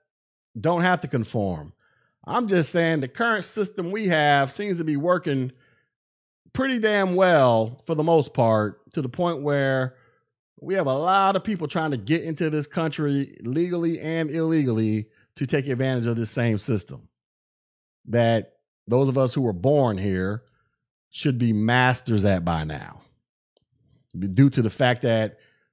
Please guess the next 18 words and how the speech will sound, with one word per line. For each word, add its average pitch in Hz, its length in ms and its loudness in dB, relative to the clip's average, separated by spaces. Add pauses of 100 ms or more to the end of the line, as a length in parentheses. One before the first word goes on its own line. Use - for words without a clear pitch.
(160)
we 131 200 -2
have 104 340 0 (180)
access 127 480 -2
to 117 120 -6
way 127 300 -2
more 127 600 2 (840)
resources 131 840 0
and 117 120 -2
technology 110 960 0 (380)
than 110 160 0
people 135 300 -2
from 120 180 0
a 101 80 -2
hundred, 131 460 -2
two 151 160 -4
hundred 123 240 0
years 120 280 2
ago. 85 360 -10